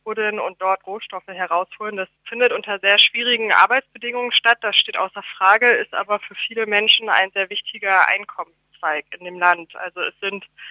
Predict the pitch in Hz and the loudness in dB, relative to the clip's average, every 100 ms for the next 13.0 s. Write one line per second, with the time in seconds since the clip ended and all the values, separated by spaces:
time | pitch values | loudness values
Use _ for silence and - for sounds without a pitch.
0 | - - - 208 220 196 - 208 208 202 | -18 -8 0 2 2 0 0 0 0 -2
1 | 190 185 185 196 190 202 - 202 202 196 | -2 4 6 6 4 4 4 4 0 -4
2 | 185 185 180 185 202 185 190 190 196 196 | 2 2 4 2 2 -2 -6 -12 -12 -6
3 | 185 202 - 180 180 180 185 - 185 - | -2 0 -2 -4 -10 -10 -14 -8 -6 -6
4 | - 185 _ - 185 - 190 202 170 180 | -8 -10 _ -20 -12 -6 -2 0 -2 -2
5 | - 196 202 - 170 - - 180 - 233 | -2 0 0 -4 -8 0 0 0 -8 -8
6 | 247 _ - - - - 185 180 175 175 | -8 _ -20 -18 -18 -4 -2 0 -2 -4
7 | 185 - 180 175 190 185 - 180 185 180 | -6 -4 -4 -4 -6 -8 0 2 2 2
8 | 180 - 180 180 180 - 170 180 - - | 0 0 2 6 6 6 2 0 -6 -6
9 | 175 175 - _ _ - 180 180 185 _ | 0 0 0 _ _ -8 -6 -6 -10 _
10 | 185 185 170 180 185 180 160 151 135 - | _ -18 -8 -2 -2 -4 -8 -4 -4 -6
11 | - 185 175 - - _ _ _ _ _ | -8 -6 -6 -10 -14 _ _ _ _ _
12 | - - 180 185 196 190 - 208 220 | -20 -14 -8 0 2 4 2 6 4